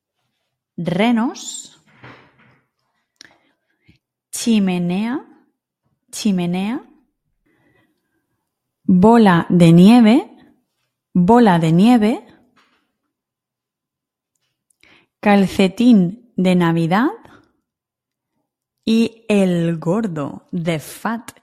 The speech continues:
Speaker 1: el gordo. El gordo es como el mayor premio relacionado con la lotería.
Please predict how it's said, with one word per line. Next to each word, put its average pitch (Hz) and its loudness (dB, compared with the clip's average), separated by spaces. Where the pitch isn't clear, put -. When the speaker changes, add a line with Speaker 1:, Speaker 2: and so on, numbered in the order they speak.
Speaker 1:
el 175 -4
gordo. 185 -4
El 202 0
gordo 214 0
es 220 -4
como 214 -2
el 185 -6
mayor 185 -6
premio 190 -6
relacionado 175 -6
con 190 -6
la 170 -6
lotería. 156 -12